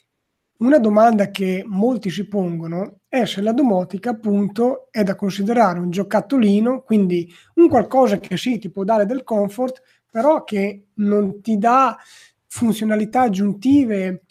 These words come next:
in maniera spinta. Ti faccio un esempio stupido. Realizzi l'impianto di allarme intrusione nella tua abitazione e metti anche dei sensori esterni.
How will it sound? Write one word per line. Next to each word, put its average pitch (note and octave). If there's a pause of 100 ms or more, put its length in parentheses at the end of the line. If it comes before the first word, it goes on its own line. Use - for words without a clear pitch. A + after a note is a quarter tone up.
(140)
in G3+
maniera G#3
spinta. F#3+ (300)
Ti B3+
faccio D#4+
un B3
esempio G3+
stupido. F3 (1040)
Realizzi A#3+
l'impianto G#3+ (280)
di F#3+
allarme G3+
intrusione G#3
nella F3+
tua G3+
abitazione A3
e E4+
metti A3+
anche G3
dei G#3
sensori G#3
esterni. F#3